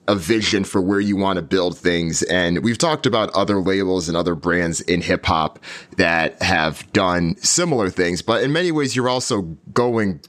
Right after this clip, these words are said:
to chartered territory that others necessarily haven't been. Are there people that you go to or hit up for advice, or people that your go-to is like, "Hey, I'm thinking through this"? 'Cause I guess that could be interesting because you're also doing something that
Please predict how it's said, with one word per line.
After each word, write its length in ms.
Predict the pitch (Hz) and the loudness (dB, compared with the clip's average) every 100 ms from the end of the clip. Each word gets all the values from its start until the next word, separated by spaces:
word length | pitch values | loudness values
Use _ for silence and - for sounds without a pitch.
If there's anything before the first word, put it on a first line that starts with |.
| _ | _
to 540 | - 123 101 95 87 - | -2 2 2 2 0 -2
chartered 640 | - 123 113 101 98 87 | -2 0 0 0 0 -2
territory 540 | - 117 98 92 101 92 | -2 0 0 0 0 2
that 160 | 90 - | 0 0
others 320 | 104 98 95 | 0 0 -2
necessarily 580 | 95 95 - 95 87 90 | -2 -2 0 0 2 0
haven't 380 | 92 82 71 | 0 -2 -2
been. 360 | 95 92 69 64 - - - - | -2 0 -2 -8 -14 -14 -16 -2
Are 140 | 113 120 | 0 2
there 240 | 151 160 | 2 0
people 340 | 151 151 151 139 | 0 0 2 0
that 180 | 117 95 | 0 0
you 160 | 104 | -2
go 320 | 76 101 104 | 0 0 0
to 280 | 101 117 107 | 0 0 0
or 80 | 87 | 0
hit 200 | 80 101 | 0 0
up 200 | 101 - | 0 -2
for 560 | - 107 98 101 95 90 | -2 0 2 2 0 0
advice, 560 | 95 80 101 107 107 - | -2 0 0 2 0 -2
or 80 | 90 | -2
people 340 | - 98 101 | -2 0 0
that 240 | 92 92 80 | 2 0 0
your 460 | 98 92 92 82 - - - | 0 2 0 -2 -6 -18 -2
go-to 360 | 101 101 113 104 | 0 2 0 0
is 120 | 95 | 0
like, 120 | 82 | 0
"Hey, 200 | 101 85 | 0 0
I'm 140 | 82 | -2
thinking 340 | 85 117 107 101 | -2 0 0 0
through 260 | 113 107 | 0 0
this"? 380 | 92 101 104 - - - - | 2 0 -2 -4 -8 -4 0
'Cause 120 | 117 | 2
I 60 | |
guess 220 | 113 170 - | 2 0 0
that 240 | 127 139 | 0 0
could 100 | 131 | 0
be 140 | 113 | 2
interesting 480 | 117 107 110 - 92 | 2 0 0 0 0
because 280 | 87 107 92 | 0 -2 0
you're 120 | 104 | 0
also 300 | 104 - 98 | 0 0 0
doing 280 | 82 110 104 | 0 0 0
something 440 | - 92 - 92 | 0 -2 0 0
that 360 | 87 85 80 | 2 0 -2